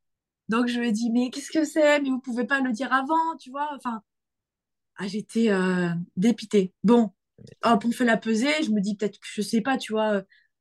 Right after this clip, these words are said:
je, ça va arran-, on va, on va s'ar-, arranger ça, quoi. » On se pèse. Je vais voir, bah, les Polonais, euh, je parle avec eux, machin, et je dis, « Bon, bah, voilà, écoute, on, on va essayer de, de voir, euh,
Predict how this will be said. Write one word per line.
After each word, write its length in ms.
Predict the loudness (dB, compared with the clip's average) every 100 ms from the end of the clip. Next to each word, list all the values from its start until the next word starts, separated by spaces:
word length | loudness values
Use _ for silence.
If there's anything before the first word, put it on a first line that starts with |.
| _ _ _ _ _ _ _
je, 240 | -2 0 0
ça 160 | 0
va 160 | 2 2
arran-, 260 | 0 -4
on 40 | -4
va, 220 | -2 -2
on 40 |
va 120 | -2 -4
s'ar-, 260 | -2 -2
arranger 340 | -2 -2 -4 -4
ça, 180 | -6
quoi. » 200 | -6 -10 -14 _ _ _ _ _ -18 -6
On 100 | -4
se 160 | 2
pèse. 520 | 4 4 4 4 2 -4 _ _ -20 -20 -20 _
Je 120 | -2 2
vais 100 | 4
voir, 260 | 4 2
bah, 260 | 0 0 0
les 120 | -2
Polonais, 580 | -4 -6 -4 -2 -2 0 -2
euh, 80 | -2
je 80 | -8
parle 200 | -8 -8
avec 320 | -6 -6 -4
eux, 260 | -4 -2 -4
machin, 300 | -6 -4 0 2 2 -4
et 100 | -10
je 80 | -14
dis, « 100 | -12
Bon, 100 | -12
bah, 120 | -8
voilà, 260 | -8 -6 -8
écoute, 320 | -10 -12 -14
on, 240 | -16 -18 -12
on 40 |
va 140 | -10 -10
essayer 260 | -4 -4
de, 100 | -4
de 80 | -6
voir, 500 | -2 2 6 4 4
euh, 200 | -2 -2